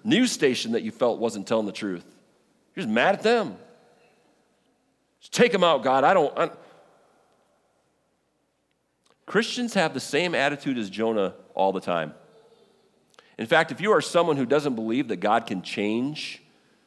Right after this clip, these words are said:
someone else, then you might as well stop coming to church. Because we are in the helping change lives business. And maybe it's unlikely that an individual will change,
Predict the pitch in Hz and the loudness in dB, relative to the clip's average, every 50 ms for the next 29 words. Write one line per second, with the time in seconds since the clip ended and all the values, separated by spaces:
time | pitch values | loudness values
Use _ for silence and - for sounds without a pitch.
0 | _ _ _ _ _ _ _ _ _ _ _ _ _ _ _ _ _ _ - - | _ _ _ _ _ _ _ _ _ _ _ _ _ _ _ _ _ _ -6 -2
1 | - 113 110 107 98 101 120 147 147 - - - - - - _ _ _ _ _ | -2 0 0 0 0 0 0 -2 -4 -8 -14 -16 -16 -18 -20 _ _ _ _ _
2 | _ _ _ _ _ _ _ _ _ _ _ _ _ - 101 113 110 104 101 104 | _ _ _ _ _ _ _ _ _ _ _ _ _ -6 -4 -2 -2 0 0 0
3 | 113 131 143 156 127 117 117 113 110 - - 110 101 - - - 107 98 95 87 | 0 0 -2 -2 -4 -2 -2 -2 -2 -2 -4 -4 -4 -4 -6 -8 -8 -6 -6 -8
4 | 80 - - - 95 85 - - - - - - - _ _ _ _ _ _ _ | -10 -12 -12 -8 -8 -8 -8 -10 -12 -14 -14 -14 -16 _ _ _ _ _ _ _
5 | _ _ _ _ _ _ _ _ _ _ _ _ _ _ _ _ _ _ _ _ | _ _ _ _ _ _ _ _ _ _ _ _ _ _ _ _ _ _ _ _
6 | _ _ _ _ _ _ _ - 98 120 110 98 98 98 123 143 160 170 190 185 | _ _ _ _ _ _ _ -6 -4 -2 -2 -2 -2 -2 0 2 2 2 0 -2
7 | 170 - - - - 117 113 - 113 131 131 131 135 139 135 - - - - 104 | -6 -10 -12 -4 -2 -2 0 0 0 0 2 2 0 -2 -4 -10 -16 -6 -4 -4
8 | 104 - - 139 151 151 - 156 151 147 147 143 - - - _ - - - 143 | -2 0 0 0 0 0 -2 -4 -4 -4 -4 -6 -10 -16 -20 _ -10 -6 -2 -2
9 | 123 123 120 123 117 113 107 110 110 110 107 107 104 104 - - 104 104 95 87 | 0 0 0 0 -2 -2 -2 0 2 2 2 0 0 -4 -6 -4 -2 -2 -2 -2
10 | 85 73 67 - - - - - - _ _ _ _ _ _ _ _ _ _ _ | -6 -10 -10 -12 -14 -16 -16 -18 -20 _ _ _ _ _ _ _ _ _ _ _
11 | _ _ - - - - 120 123 139 156 180 180 214 202 202 - 196 180 170 165 | _ _ -18 -8 -2 0 2 4 4 4 4 2 0 0 2 0 0 2 4 4
12 | 165 170 170 - 185 180 170 165 156 147 139 143 156 156 147 135 147 139 143 135 | 4 4 2 2 -2 0 0 2 2 2 2 0 0 -2 -2 -2 -4 -2 -2 -2
13 | 135 131 - - 143 143 151 156 170 165 - | -2 -2 -2 0 0 0 0 0 -2 -6 -8